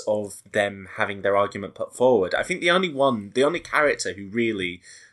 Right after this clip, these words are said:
calls Danny on his bullshit during the entire course of this series, um, and is able to kind of walk away from it with their head held high is, um, Claire Temple, who kind of walks in and goes, "Wait,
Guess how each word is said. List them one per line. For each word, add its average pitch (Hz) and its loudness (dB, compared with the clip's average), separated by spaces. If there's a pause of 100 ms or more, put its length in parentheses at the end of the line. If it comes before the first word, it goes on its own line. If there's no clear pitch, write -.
(120)
calls 117 6
Danny 110 0
on 101 -4
his 98 -6
bullshit 101 -2
during 95 -4
the 92 -12 (160)
entire 117 4
course 104 0
of 98 -10
this - 0
series, 92 -2 (400)
um, 98 4
and 104 -2
is - 0 (100)
able 104 2
to - 2
kind 95 -6
of 87 -16
walk 101 2
away 95 4
from 92 -8
it 82 -6
with 87 -12
their 87 0
head 104 2
held 82 -4
high 82 -6
is, 82 0
um, 85 -8
Claire 92 0
Temple, 120 -2 (460)
who 98 2
kind 101 -4
of 95 -4
walks 101 4
in 95 -8
and 95 -6
goes, 92 -2
"Wait, 165 0